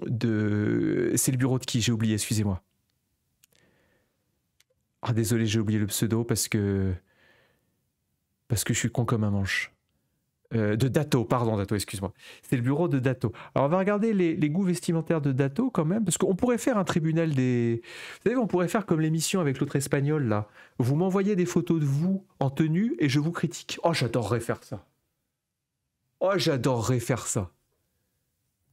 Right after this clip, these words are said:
Des photos de vous, juste comme ça, et je vous critique de la tête aux pieds.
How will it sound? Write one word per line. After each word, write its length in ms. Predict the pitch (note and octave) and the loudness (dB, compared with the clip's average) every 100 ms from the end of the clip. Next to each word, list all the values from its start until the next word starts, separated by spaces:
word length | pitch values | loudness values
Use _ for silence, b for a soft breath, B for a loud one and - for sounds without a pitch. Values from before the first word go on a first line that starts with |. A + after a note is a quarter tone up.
| _ | _
Des 140 | C3 B2+ | -4 0
photos 320 | D3+ C#3+ C#3+ | 0 0 0
de 40 | |
vous, 220 | A#2 A#2 A2+ _ _ - | 0 -2 -4 _ _ -4
juste 180 | C#3 - | -4 -2
comme 140 | B2 | -2
ça, 300 | - G#2+ - _ | 0 -4 -6 _
et 80 | D3+ | -2
je 100 | A#2+ | 0
vous 80 | C3+ | -2
critique 600 | - C#3+ - B2 - - - | -2 -2 -2 -4 -6 -10 -2
de 80 | |
la 120 | C3 B2+ | 0 2
tête 220 | C3+ C3+ | 0 0
aux 60 | |
pieds. 280 | A#2 A#2+ G#2 | -2 -2 -4